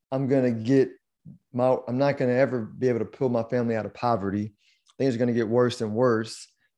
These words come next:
Um, and there is nobody to save you because this is a system. There's no diabolical behind the scenes people that are doing this. This is just,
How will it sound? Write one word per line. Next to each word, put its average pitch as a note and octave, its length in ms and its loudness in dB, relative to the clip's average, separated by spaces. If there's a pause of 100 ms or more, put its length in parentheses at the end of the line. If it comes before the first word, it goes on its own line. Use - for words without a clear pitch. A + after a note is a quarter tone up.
Um, G#2+ 380 -4 (100)
and A#2+ 220 2
there C#3 200 6
is C3+ 120 4
nobody B2 440 2
to G2+ 80 -8
save C3+ 320 2
you G2+ 80 -2
because G#2 300 -6
this A#2+ 200 0
is A2 80 -4
a G#2 120 0
system. B2+ 360 -4
There's C3+ 160 2
no D#3+ 200 6
diabolical A#2 1000 2 (580)
behind A#2 380 2
the A2 40 -2
scenes A#2 320 -4
people A2 320 -2
that G#2+ 140 0
are G2+ 260 -2 (220)
doing A#2+ 260 4
this. G2 180 -2
This C3+ 220 2
is A2+ 140 -2
just, A#2 240 -2